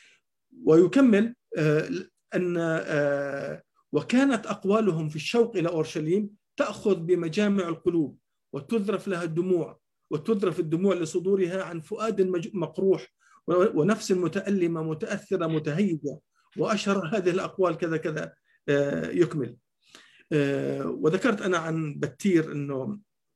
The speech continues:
وكانت بتير الحصينة مركزا لأعمال، للأعمال الحربية، وذكر أنه، آه،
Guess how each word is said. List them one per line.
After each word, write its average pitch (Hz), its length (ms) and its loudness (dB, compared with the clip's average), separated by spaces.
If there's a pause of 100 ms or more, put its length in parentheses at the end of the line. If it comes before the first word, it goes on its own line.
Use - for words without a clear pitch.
(440)
وكانت 180 520 2
بتير 156 340 2
الحصينة 160 500 -2
مركزا 160 520 -2 (400)
لأعمال، 160 680 0 (380)
للأعمال 156 380 0
الحربية، 175 680 0 (260)
وذكر 190 420 0
أنه، 180 560 -2
آه، 151 340 -4